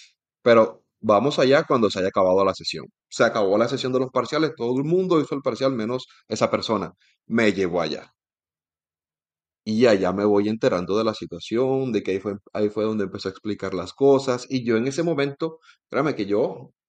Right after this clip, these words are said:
bueno, yo no sé, yo creo que a veces tengo que mejorar esas cosas, pero no, no fui es-, súper estricto ahí porque, eh, l-, la coordinación me dice,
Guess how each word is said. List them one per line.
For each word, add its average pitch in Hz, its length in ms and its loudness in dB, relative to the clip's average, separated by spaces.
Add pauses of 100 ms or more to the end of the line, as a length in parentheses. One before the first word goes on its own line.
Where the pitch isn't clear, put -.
(220)
bueno, 123 240 -2
yo 98 120 -4
no 135 100 -4
sé, 135 220 -6
yo 92 160 -4
creo 113 180 -4
que 127 80 -4
a 120 40 0
veces 117 220 -4
tengo 113 140 -4
que 123 80 -4
mejorar 107 260 -2
esas - 160 -10
cosas, 123 300 -2
pero 85 260 -6 (880)
no, 127 920 6 (1040)
no 123 280 2
fui 151 560 -2 (600)
es-, - 340 -4
súper 127 320 0
estricto 131 500 -4
ahí 151 120 2
porque, 113 380 -4 (120)
eh, 73 380 -6 (220)
l-, 95 240 -10 (160)
la 104 200 0
coordinación 101 640 -4
me 127 120 0
dice, 113 300 -2